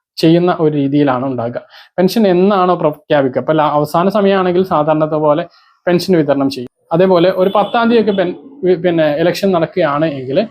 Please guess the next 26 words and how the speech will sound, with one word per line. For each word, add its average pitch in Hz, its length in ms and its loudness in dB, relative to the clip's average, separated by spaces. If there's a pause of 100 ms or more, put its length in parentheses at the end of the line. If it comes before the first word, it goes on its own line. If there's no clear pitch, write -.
(220)
ഒരു 190 100 2
അഞ്ചാം 180 340 0
തീയതി 196 180 2
ആറാം 156 280 2
തീയതിയൊക്കെ 156 200 -6
പെൻഷൻ 151 400 -6
വിതരണം 147 460 -6
ആരംഭിക്കുന്ന 156 460 0
രീതിയാണ് 139 380 -4
നമ്മൾ 165 220 0
മുമ്പും 165 420 -2
കണ്ടിട്ടുണ്ട്. 143 440 -8 (380)
ഉം, 202 200 -2
ആ 202 80 0
ഒരു 202 140 2
രീതിയിൽ 160 380 -4
ഉ-, 139 180 -6 (320)
ഉള്ള 156 140 0
വിതരണം 147 460 -2
ഉണ്ടാകും. 139 360 -2
ഇനി, 185 120 2
ഇനിയും 208 520 2
നമുക്കൊരു 156 540 -2
നാലഞ്ച് 151 280 -2
മാസം 156 320 -2
കാത്തിരിക്കണം. 139 560 -2